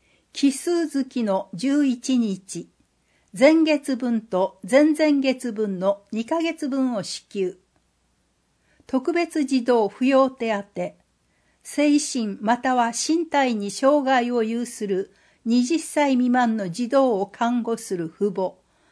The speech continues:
または養育者に県から支給されます。世帯所得が一定額以上あるときは、手当額の全部が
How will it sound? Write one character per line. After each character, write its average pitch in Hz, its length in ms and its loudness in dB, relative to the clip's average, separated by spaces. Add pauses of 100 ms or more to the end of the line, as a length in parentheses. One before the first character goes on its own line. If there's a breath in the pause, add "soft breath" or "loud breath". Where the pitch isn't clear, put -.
(120)
ま 226 160 -4
た 233 200 2
は 202 300 0
養 269 280 0
育 285 220 -2
者 208 240 -8
に 180 240 -10 (340 soft breath)
県 311 260 0
か 240 160 -2
ら 196 200 -2
支 - 220 -12
給 254 220 -2
さ 233 180 -4
れ 202 140 -4
ま 190 160 -6
す。 - 360 -16 (720)
世 262 300 0
帯 339 180 2
所 320 160 -6
得 269 300 -6
が 190 180 0
一 226 140 -4
定 320 280 -2
額 302 320 0
以 240 120 -2
上 233 320 -2
あ 208 100 0
る 226 120 -4
と 226 160 -6
き 196 200 -8
は、 170 240 -6 (320 soft breath)
手 240 80 -4 (120)
当 277 200 -6
額 247 280 -4
の 185 160 -2
全 262 300 0
部 170 140 -4
が 165 200 -6